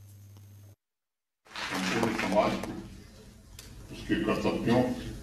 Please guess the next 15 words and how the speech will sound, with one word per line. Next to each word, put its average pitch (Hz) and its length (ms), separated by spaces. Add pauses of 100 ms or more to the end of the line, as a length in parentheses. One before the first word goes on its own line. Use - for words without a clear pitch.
(920)
का 107 200
स्मरण 110 400
कराने 104 460
का 98 140
दिन 101 140
है - 480 (1400)
और 110 140
इस 110 180
तरह 127 220
के 120 280
उत्सव, 107 480
सेलिब्रेशन 104 540
का 117 180 (960)
वास्तविक 131 840
उद्देश्य 110 600